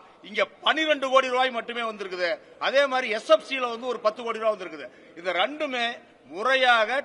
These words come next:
டெண்டர் கோடப்பட்டது. முறையாக ட-, சார், டெண்டர்னா என்ன சார்?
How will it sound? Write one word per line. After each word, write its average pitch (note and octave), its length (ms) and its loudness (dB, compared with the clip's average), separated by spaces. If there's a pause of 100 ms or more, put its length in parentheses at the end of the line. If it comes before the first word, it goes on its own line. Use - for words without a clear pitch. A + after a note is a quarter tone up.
டெண்டர் A#3 420 -2
கோடப்பட்டது. F#3+ 840 0 (560)
முறையாக C4+ 760 2 (240)
ட-, A3 140 0 (440)
சார், G#3+ 240 -2
டெண்டர்னா A#3 300 -2
என்ன A3 180 0
சார்? F#3+ 200 -6